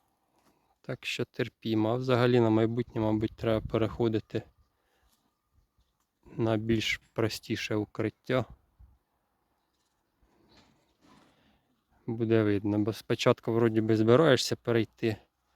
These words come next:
а потім після перезимовки бачиш, що з лозою все добре. І знову на наступний рік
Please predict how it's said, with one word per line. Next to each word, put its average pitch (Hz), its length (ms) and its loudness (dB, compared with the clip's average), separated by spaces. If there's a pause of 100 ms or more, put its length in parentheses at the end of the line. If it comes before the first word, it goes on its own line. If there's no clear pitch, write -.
(360)
а - 140 -20
потім 117 320 -2
після - 340 -4
перезимовки 117 1000 2 (440)
бачиш, 110 380 -4
що - 300 -6 (320)
з - 80 -8
лозою 113 280 4
все - 240 -6
добре. 107 380 0 (920)
І 120 140 -2
знову 107 360 2
на 107 80 2
наступний 107 560 -2
рік 107 140 0